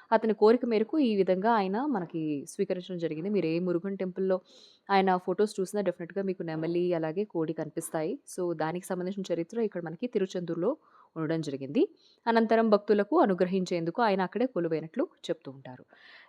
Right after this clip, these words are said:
ఇదండి తిరుచెందూరుకు సంబంధించిన చరిత్ర. ఇక్కడ అసలు స్వామివారు ఎలా వెలిశారు, అక్కడికి సంబంధించిన హిస్టరీ ఏంటి అనేది మనం కంప్లీట్ డీటెయిల్స్ తెలుసుకున్నాం కదా.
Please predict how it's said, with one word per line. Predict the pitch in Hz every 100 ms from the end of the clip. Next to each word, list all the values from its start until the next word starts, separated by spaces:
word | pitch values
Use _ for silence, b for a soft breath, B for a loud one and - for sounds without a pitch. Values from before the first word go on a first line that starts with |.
| -
ఇదండి | 208 220 302 494 -
తిరుచెందూరుకు | 214 214 208 202 196
సంబంధించిన | 196 185 180 190 180
చరిత్ర. | 156 156 247
ఇక్కడ | 240 196
అసలు | 180 - 170
స్వామివారు | 180 170 180 175
ఎలా | 170
వెలిశారు, | 170 170 165 170
అక్కడికి | 165 156
సంబంధించిన | 156 156 160 165 165
హిస్టరీ | 156 - 170
ఏంటి | 156 165 165
అనేది | 147 143
మనం | 139
కంప్లీట్ | 151 - 165
డీటెయిల్స్ | 156 151 -
తెలుసుకున్నాం | 139 - 139 131
కదా. | 143 269